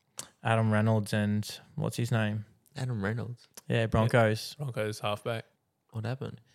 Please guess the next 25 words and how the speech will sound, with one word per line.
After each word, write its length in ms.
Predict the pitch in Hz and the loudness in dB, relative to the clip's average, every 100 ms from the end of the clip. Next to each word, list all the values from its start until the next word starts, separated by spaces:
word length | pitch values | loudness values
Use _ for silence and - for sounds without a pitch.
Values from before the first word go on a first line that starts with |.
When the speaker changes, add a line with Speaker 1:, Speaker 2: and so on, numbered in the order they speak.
| _ _ | _ _
Speaker 1:
Oh, 140 | 113 | 0
him 160 | 117 151 | 4 6
and 100 | 160 | 6
Speaker 2:
Fill 140 | 151 | 6
Speaker 1:
foot-, 60 | 147 | 4
Speaker 2:
me 200 | 151 165 | 2 -2
in. 100 | 117 113 - _ _ | -6 -12 -18 _ _
Speaker 1:
him 120 | 180 | 2
and 60 | 190 | 2
the 40 | |
footy 220 | - 147 | 2 -2
team 280 | 185 151 117 | 0 -2 0
down 200 | 110 113 | 0 0
there 200 | 110 107 | 2 0
for 120 | 110 - | 0 -4
just 200 | 120 - | -4 0
having 220 | 117 113 | 0 -2
a 40 | |
few 200 | - 113 | -2 -2
beers, 360 | 107 113 131 131 | 2 4 4 4
few 180 | 127 117 | -2 -4
too 140 | 120 | -2
many, 240 | 117 131 | 2 2
and 100 | 135 | 4
then, 380 | 120 120 120 - | 4 2 0 -4